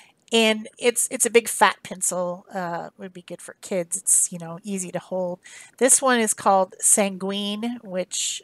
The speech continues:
um, I believe means blood. I think that that's maybe a French word or something for blood. But anyway, it's kind of a reddish,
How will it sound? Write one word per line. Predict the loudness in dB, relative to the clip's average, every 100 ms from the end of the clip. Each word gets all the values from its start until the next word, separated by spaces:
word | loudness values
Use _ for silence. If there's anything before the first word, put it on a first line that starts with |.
| -12
um, | -12 -12 -16 _ _ _ _ -16
I | -16
believe | -10 -8 -6 -6 -10
means | -14 -16 -18 -16
blood. | -8 0 0 0 -12 -20 _ _ _ _ _ _ _ _ _ _ _ _ _ _ _ _ _ -14
I | -10
think | -4 -4 -6 -14 -14
that | -6
that's | -2 -2 -2 -4 _ _ _ -10
maybe | -10 -8
a | -12
French | -8 -6 -4 -4
word | -2 0 0 -2
or | -4
something | -8 -8 -12
for | -10 -10
blood. | -4 0 2 0
But | -2
anyway, | 0 0 -4 -2
it's | 2 2
kind | 2 4
of | 4
a | 4
reddish, | 4 4 2 0 0 -2 -4